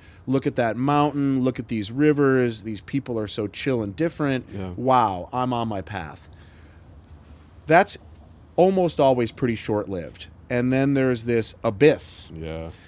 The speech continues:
Speaker 2: Right? This moment where the witch, uh, in a puff of smoke appears and says, "I'm going to get you," you know? And
Speaker 1: <laughs>
Speaker 2: Dorothy's a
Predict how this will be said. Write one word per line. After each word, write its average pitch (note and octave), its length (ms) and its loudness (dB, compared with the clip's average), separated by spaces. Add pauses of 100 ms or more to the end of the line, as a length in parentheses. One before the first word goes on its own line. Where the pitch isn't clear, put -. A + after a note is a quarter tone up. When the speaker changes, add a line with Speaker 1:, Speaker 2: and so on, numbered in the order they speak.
(200)
Speaker 2:
Right? A#2 300 4
This C#3 180 -2
moment C#3+ 480 2
where A#2+ 160 2
the A2+ 120 2
witch, B2 640 2 (120)
uh, A2+ 200 -2
in A2+ 100 -4
a G#2+ 60 -4
puff - 360 0
of A2+ 140 -8
smoke C3+ 480 2
appears G2+ 540 -4
and G#2+ 120 -6
says, G2+ 300 -4
"I'm A2+ 180 -4
going A#2 200 0
to A2+ 80 -4
get A#2+ 320 -4
you," F#2 300 -6 (280)
you A2 160 -4
know? G#2+ 240 -4 (380)
And C3 200 0
Speaker 1:
<laughs> D3+ 60 4
Speaker 2:
Dorothy's E3+ 420 4
a C#3+ 300 4